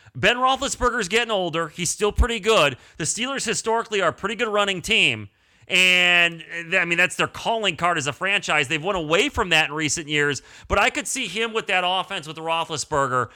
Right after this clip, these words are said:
I could see him actually racking up a well over a thousand yards and actually having a really good year. So i-, it's hard to go against a quarterback in today's N F L,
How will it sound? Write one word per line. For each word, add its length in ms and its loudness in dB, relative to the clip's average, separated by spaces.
I 100 2
could 180 0
see 180 -4
him 220 -4
actually 340 -2
racking 380 0
up 100 -6
a 80 -4
well 240 0
over 240 -2
a 60 -4
thousand 480 -4
yards 340 -4
and 100 -8
actually 280 -2
having 140 -4
a 40 -6
really 300 -6
good 200 -6
year. 240 -6
So 380 -2
i-, 20 -4
it's 280 -2
hard 240 4
to 80 -6
go 160 4
against 260 -4
a 60 -6
quarterback 560 2
in 80 -6
today's 360 -2
N 120 0
F 180 -2
L, 420 2